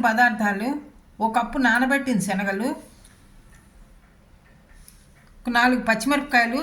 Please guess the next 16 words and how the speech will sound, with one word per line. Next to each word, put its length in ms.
చిన్న 200
చిన్న 240
ముక్కలు 320
కట్ 220
చేశాను, 440
కొద్దిగా 320
చిన్న 300
అల్లం 260
ముక్క, 200
ఇది 160
కూడా 140
చిన్నగా 340
కట్ 200
చేసి 240
పెట్టాను, 420
కొద్దిగా 300